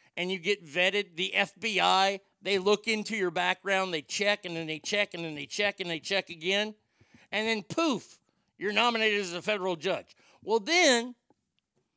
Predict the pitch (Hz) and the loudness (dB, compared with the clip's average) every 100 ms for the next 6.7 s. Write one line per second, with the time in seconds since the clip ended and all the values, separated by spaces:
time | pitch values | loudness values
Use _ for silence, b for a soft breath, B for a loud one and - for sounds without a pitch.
0 | _ _ _ _ 220 233 262 262 254 208 | _ _ _ _ -4 2 2 4 4 2
1 | 202 202 - 311 311 254 196 240 226 - | -4 -8 0 2 2 0 2 0 0 -4
2 | 196 170 - 240 226 196 294 339 294 240 | -8 -8 -6 -2 -2 -2 2 4 4 4
3 | 254 254 262 262 247 247 233 202 202 339 | 0 2 2 2 0 -2 0 0 0 2
4 | 285 156 175 196 208 208 220 - 285 320 | 2 2 2 2 2 0 0 0 0 2
5 | 330 311 226 - _ _ _ _ _ _ | 2 -2 -6 -10 _ _ _ _ _ _
6 | _ _ _ - 151 208 | _ _ _ -4 2 2